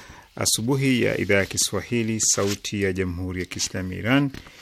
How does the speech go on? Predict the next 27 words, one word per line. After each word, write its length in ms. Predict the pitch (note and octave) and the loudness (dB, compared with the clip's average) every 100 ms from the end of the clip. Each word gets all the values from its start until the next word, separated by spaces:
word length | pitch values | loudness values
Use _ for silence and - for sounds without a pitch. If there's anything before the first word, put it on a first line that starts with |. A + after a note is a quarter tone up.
| - - - - | -20 -18 -20 -6
ikiwatangazieni 1160 | - G2+ - A2 G2+ G2+ G2 G#2+ G2+ F#2 G2+ F#2+ | -2 0 0 0 2 2 0 0 0 0 0 0
moja 320 | F#2+ F#2+ F#2 | -2 -2 -4
kwa 160 | - F#2 | -6 -6
moja 300 | F2+ F2+ F2 | -4 -2 -4
mubashara 600 | E2+ A#2 B2 C3 A#2 A2 | 0 0 2 2 2 0
kutoka 520 | - G2+ G#2 - F#2+ | -4 -6 -4 -4 -6
hapa 580 | - G#2 - G2 F#2 F#2 | -6 -8 -6 -6 -4 -6
Tehran, 500 | - G2 G2+ C3+ F3 E3 _ - - - - - - | -6 -4 2 4 4 0 _ -20 -20 -20 -20 -16 -6
e, 100 | A#2 | 2
katika 560 | C#3 D3 D3 C3 - | 4 4 4 4 4
studio 440 | - - A#2 A2+ G#2 | 0 -2 2 4 4
zetu 480 | G2 G#2 - G2+ F#2 | 2 0 0 -2 -2
za 320 | F#2 F2+ F2 | -2 -2 -4
Jame 340 | E2+ F2 E2+ D#2+ | -4 -4 -4 -2
Jam. 380 | A2+ C#3+ D3+ C3 - - - G#2+ | 2 4 2 -2 -10 -16 -6 -2
E, 180 | G2 F#2+ | -2 2
katika 480 | D#3+ F#3 F3+ D#3+ | 2 4 4 4
siku 540 | C3+ - D#3+ - C3+ A#2 | 2 2 2 2 2 2
hii 400 | - B2 A2 G#2 | 0 0 2 2
ya 80 | F#2 | 2
leo 360 | G2+ G2+ G2 - - - - - - - | 2 2 0 -6 -20 -16 -16 -16 -10 0
ambayo 340 | B2 C3 C#3+ | 4 6 8
ni 420 | C#3 C3+ B2+ C3 - | 10 10 10 6 4
Jumanne 680 | C3+ F#3 A3+ G#3+ F3+ D#3+ C#3 | 4 6 8 6 6 4 2
tarehe 440 | - D3 B2+ C#3 | 6 6 6 4
tano 500 | C3+ C#3+ C3 B2 A2+ | 2 4 4 4 4
Muharram 640 | G#2 - F3 F3 E3+ D#3 | 0 4 6 6 2 0